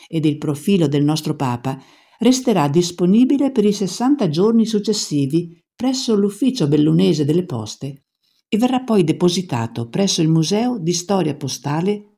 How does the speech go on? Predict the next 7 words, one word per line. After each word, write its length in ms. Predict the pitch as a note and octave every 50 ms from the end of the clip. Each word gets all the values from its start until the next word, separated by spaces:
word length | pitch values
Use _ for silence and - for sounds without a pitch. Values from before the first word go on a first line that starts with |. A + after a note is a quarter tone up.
| _ -
di 180 | D#3+ F3+ F#3
Roma. 380 | D#3+ A#2 G#2+ G#2 G#2+ G#2+ G#2 - _ _ _ _ _ _ _ _ _ _ _ _ _ _ _ _ _
Le 140 | - G#3 A3
cartoline 480 | A3+ A#3 A3 A3+ - A#3 C#4 C#4 B3 F#3
affrancate 800 | D3 - - D3 C#3+ C#3 C#3+ E3 D3 C#3 C3+ - - B2+ B2+ B2+
e 140 | - C#3+ B2+
bollate 640 | C#3 C#3 C#3+ C#3 C3+ B2 A#2 A2+ - - C#3 C3+